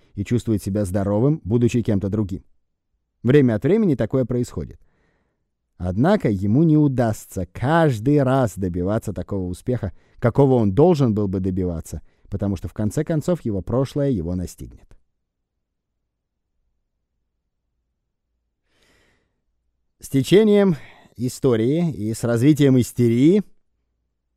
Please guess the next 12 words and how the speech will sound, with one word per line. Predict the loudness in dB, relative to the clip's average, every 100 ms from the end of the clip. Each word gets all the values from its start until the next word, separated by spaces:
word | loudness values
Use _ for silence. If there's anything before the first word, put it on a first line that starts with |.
| _ _
маниакально-депрессивный | 0 2 2 2 2 2 2 0 0 -2 0 4 4 4
психотик | 0 -6 -4 -2 -2 -6 -14 _ _ _ _ _ _ _ _ _ _ 2
выходит | 4 6 4 4
из | 0
состояния | -2 -2 0 2 2
маника, | 2 2 2 0
говоря: | 0 2 2 2 4
«О | 6 6 6 4
боже, | 2 2 2 0 -8 -12
ну | 0 4
надо | 4 2 0 -4 -16
же! | -20